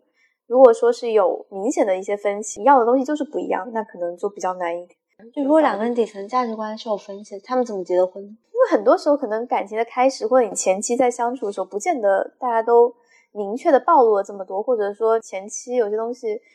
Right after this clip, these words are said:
Speaker 1: 可能大家就可以更多去妥协吧，毕竟你在刚开始的感情，你会愿意为对方做更多嘛。
Speaker 2: 嗯。
Speaker 1: 但是可能时间越来越长，这些价值观的东西，矛盾就会暴露得更明显一点。
Speaker 2: 人跟人的相处好难啊。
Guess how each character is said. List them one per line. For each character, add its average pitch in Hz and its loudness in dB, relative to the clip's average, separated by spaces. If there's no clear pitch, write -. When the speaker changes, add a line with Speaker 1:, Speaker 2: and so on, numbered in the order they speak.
Speaker 1:
可 - -8
能 208 -4
大 247 4
家 285 6
就 311 0
可 - -4
以 262 6
更 294 0
多 285 6
去 277 -16
妥 - -6
协 180 -10
吧， 190 -2
毕 208 -10
竟 208 -12
你 175 -20
在 196 -4
刚 196 -8
开 202 -8
始 196 -14
的 185 -2
感 180 -8
情， 180 -16
你 196 -12
会 240 2
愿 240 6
意 226 -4
为 226 0
对 220 -2
方 214 -8
做 220 -8
更 208 -18
多 220 -10
嘛。 - -12
Speaker 2:
嗯。 226 -18
Speaker 1:
但 240 -2
是 240 -4
可 - -20
能 190 -18
时 - -14
间 220 2
越 226 4
来 190 2
越 196 -4
长， 175 -8
这 202 -8
些 196 -10
价 190 -4
值 185 -14
观 185 -2
的 190 -2
东 190 -12
西， - -20
矛 180 0
盾 196 -2
就 202 -6
会 202 -4
暴 202 0
露 190 -2
得 196 -2
更 196 -14
明 185 -18
显 190 -8
一 190 -16
点。 - -20
Speaker 2:
人 214 -12
跟 226 -4
人 220 -4
的 202 -4
相 214 -4
处 202 -10
好 - -12
难 180 -14
啊。 180 -12